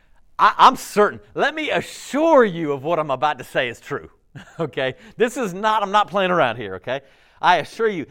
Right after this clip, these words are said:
unless you are converted and become like children,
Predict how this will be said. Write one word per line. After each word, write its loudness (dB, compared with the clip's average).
unless -4
you -8
are 6
converted 2
and -10
become -12
like -6
children, -4